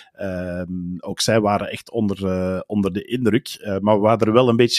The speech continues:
en oké, dat, dat is dan een geintje, een beetje aan, aan het lachen ermee van, eh, Menno heeft nu twee keer een topprestatie neergezet, terwijl hij uit blessure kwam en nauwelijks gelopen heeft. Dus eigenlijk is gewoon de boodschap bij Menno Cola's is niet te veel lopen.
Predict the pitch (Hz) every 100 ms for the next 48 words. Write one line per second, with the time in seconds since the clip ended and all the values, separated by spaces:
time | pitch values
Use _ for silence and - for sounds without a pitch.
0 | 113 - 107 95 117 98 98 104 98 98
1 | 95 92 98 104 131 131 117 113 98 95
2 | - 87 90 85 101 90 95 - 151 127
3 | 120 98 117 101 117 - - - - 98
4 | 98 95 90 90 110 123 127 104 101 -
5 | 98 95 - 104 98 98 92 95 - 180
6 | - 123 131 98 - 98 95 90 107 101
7 | 110 - - _ 104 98 98 98 104 120
8 | 110 101 - 127 117 101 117 117 101 98
9 | 95 - 107 165 110 82 - - 92 -
10 | 110 151 98 87 98 - 90 90 87 120
11 | - - 95 - 90 95 87 - 175 98
12 | 110 139 - 101 87 85 78 151 165 85